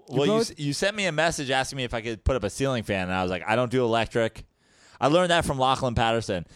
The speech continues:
Speaker 2: I've done a lot of work with Lachlan. Lachlan's like, "I don't fuck with electric." He goes, "You fuck up one time, you shock yourself, your heart stops, it's over." I was like, "I don't fuck with wires." So you were like, "Can you set up my ceiling fan?" I'm like, "Nope, I'm out." And then you're like, "The mayor said the same thing." But then the mayor did set it up.
Speaker 1: Well, his girlfriend actually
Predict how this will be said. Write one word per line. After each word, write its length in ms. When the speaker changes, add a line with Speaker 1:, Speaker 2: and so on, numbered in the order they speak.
Speaker 2:
I've 140
done 140
a 60
lot 180
of 60
work 200
with 80
Lachlan. 540
Lachlan's 280
like, 100
"I 60
don't 140
fuck 180
with 80
electric." 640
He 100
goes, 120
"You 80
fuck 240
up 60
one 200
time, 380
you 80
shock 300
yourself, 380
your 100
heart 180
stops, 420
it's 120
over." 360
I 60
was 60
like, 120
"I 240
don't 120
fuck 180
with 100
wires." 540
So 460
you 100
were 80
like, 160
"Can 140
you 60
set 180
up 80
my 100
ceiling 300
fan?" 160
I'm 80
like, 200
"Nope, 320
I'm 200
out." 360
And 120
then 80
you're 80
like, 120
"The 60
mayor 260
said 200
the 80
same 260
thing." 280
But 120
then 140
the 60
mayor 280
did 240
set 220
it 80
up. 240
Speaker 1:
Well, 180
his 220
girlfriend 520
actually 680